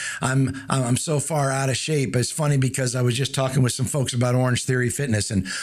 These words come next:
one of the pieces about Orange Theory Fitness is a lot of people think it's a really hard workout.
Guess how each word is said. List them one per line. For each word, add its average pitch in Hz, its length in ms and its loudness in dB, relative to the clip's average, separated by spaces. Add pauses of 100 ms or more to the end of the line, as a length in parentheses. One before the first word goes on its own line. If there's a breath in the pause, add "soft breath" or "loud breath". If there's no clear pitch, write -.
(160 loud breath)
one 151 160 4
of 143 80 2
the 131 40 0
pieces 143 380 -2
about 127 240 0
Orange 131 300 0
Theory 131 180 2
Fitness 185 380 -2
is 127 100 -6
a 127 60 -2
lot 131 160 0
of 127 80 -2
people 135 240 0
think 147 180 -2
it's 135 160 -4
a 143 40 -2
really 139 260 2
hard 139 320 0
workout. 143 500 0